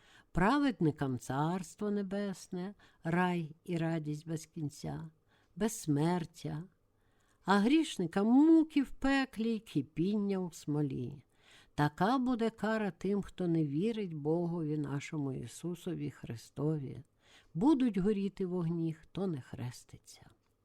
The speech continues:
І, закінчивши слово своє, філософ показав Володимиру запинало, на якому було намальовано судилище Господнє, і тих стовплених грішників,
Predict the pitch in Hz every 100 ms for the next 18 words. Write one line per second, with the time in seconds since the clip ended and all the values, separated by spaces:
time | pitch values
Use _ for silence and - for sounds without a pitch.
0 | _ - - _ - 185 156 160 151 -
1 | 285 349 339 - 302 254 - 247 - 175
2 | 233 247 185 - 139 170 269 254 151 151
3 | _ _ - _ - 196 208 277 320 311
4 | - 254 - 226 190 254 240 240 220 190
5 | 233 240 233 202 196 - 156 147 180 233
6 | 190 131 131 - 151 151 151 170 156 139
7 | 143 143 127 123 123 147 202 180 147 127
8 | - 143 123 135 175 233 220 - 196 165
9 | 165 - - 156 139 - 143 135 - -
10 | - - 160 160 247 277 - - - 220
11 | 254 226 - 190 180 156 139 139 226 262
12 | 202 - 131 - 135